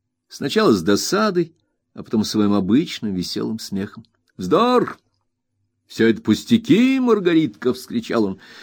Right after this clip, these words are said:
«Я уже говорил вам, дружище, в гостинице в Лондоне, что бываю скучен самому себе.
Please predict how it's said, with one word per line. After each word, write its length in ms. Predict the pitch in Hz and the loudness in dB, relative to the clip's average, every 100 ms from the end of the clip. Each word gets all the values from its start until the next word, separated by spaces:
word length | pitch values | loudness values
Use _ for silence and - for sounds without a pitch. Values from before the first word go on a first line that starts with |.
| - - - | -20 -20 -8
«Я 480 | 95 123 165 165 160 | 0 2 4 4 6
уже 360 | 156 131 151 147 | 6 6 6 4
говорил 460 | 131 135 156 151 | 6 6 6 6
вам, 160 | 139 131 | 6 4
дружище, 800 | 123 113 127 123 110 - 123 104 | 6 6 6 6 4 0 0 2
в 60 | |
гостинице 1120 | 104 101 - - 202 233 214 170 113 - 107 | 2 0 0 -2 0 2 2 2 0 2 4
в 60 | 98 | 4
Лондоне, 680 | 104 165 208 185 170 131 90 | 4 4 2 2 4 4 0
что 200 | - 110 | -4 -2
бываю 300 | 104 107 104 | 2 4 4
скучен 760 | - - 196 269 - - 175 | 0 -2 -2 0 -2 -2 -2
самому 340 | - - 117 107 | -2 -2 0 0
себе. 340 | - 107 98 | 0 -2 -2